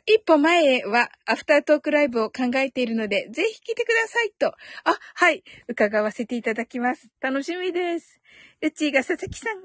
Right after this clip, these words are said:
ありがとうございました。」泣き。シンさんが、「なんでやねん、ジローラモン。わらー」となっております。まこっちゃんが、あ、まこっちゃん来てくださった。サウリンさん、こんばんは。と。ありがとうございます。まこっ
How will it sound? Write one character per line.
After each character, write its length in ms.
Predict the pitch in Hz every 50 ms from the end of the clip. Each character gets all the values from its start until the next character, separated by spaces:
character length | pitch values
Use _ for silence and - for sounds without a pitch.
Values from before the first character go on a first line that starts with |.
| - _
あ 80 | - 247
り 100 | 285 294
が 140 | 403 403
と 160 | - - 370 330
う 20 |
ご 100 | 320 311
ざ 140 | - 339 339
い 80 | 330
ま 100 | 349 370
し 140 | 415 - -
た。」 180 | - 349 294 262
泣 300 | 262 277 302 311 381 370
き。 240 | - - 359 370 _ _ _ _ _ _ _ - - - - _ _ _ _ _ _ - 240
シ 160 | - 339 339
ン 40 | -
さ 140 | - 277
ん 40 | 254
が、 100 | 254 233 233
「な 200 | 254 277 311 370
ん 40 |
で 80 | 381 453
や 160 | 508 508 480
ね 220 | 427 440 427 427 415
ん、 20 |
ジ 120 | 370 370 403
ロ 120 | 403 427
ー 60 | 427
ラ 500 | 427 427 427 427 440 440 415 415 415 392
モ 60 | 349 311
ン。 20 |
わ 80 | 302 359
ら 80 | 403 453 466 440 440 427 440 427 381
ー」 20 | -
と 100 | - 302
な 120 | 254 262
っ 40 | 277
て 120 | - 240 208
お 20 |
り 100 | 247 247
ま 120 | 220 233
す。 300 | 277 - - 190 175 - - - - - - -
ま 100 | - 254
こ 140 | 262 - 294
っ 60 | 302
ち 120 | - - 320
ゃ 40 | 302
ん 60 | 254
が、 200 | 262 254 254 - _ - -
あ、 80 | - 311
ま 180 | 453 466 480 494
こ 80 | - 622 622
っ 40 | -
ち 80 | - -
ゃ 180 | 605 571 539 466
ん 20 |
来 120 | 440 453
て 80 | 508 466
く 120 | - 440 415
だ 100 | 427 427
さ 120 | - 381
っ 60 | 349
た。 140 | - - 370
サ 100 | 381 -
ウ 200 | 427 466 494 494
リ 140 | 466 440 453
ン 40 | 440
さ 180 | - 440 403
ん、 60 | 403 -
こ 240 | - 339 349 359
ん 40 | 349
ば 180 | 320 330 330 330
ん 100 | 330 330
は。 380 | 330 320 320 330 330 339 339
と。 260 | - - - 226 208 - - - - -
あ 120 | - 302
り 120 | 330 403 370
が 180 | 415 440 453
と 220 | 440 - 440 440 415
う 20 |
ご 100 | 381 403
ざ 220 | 381 415 403 392 403
い 60 | 392
ま 120 | 381 403
す。 140 | - - 311
ま 200 | 294 302 311 294
こ 160 | - - 294
っ 60 | 285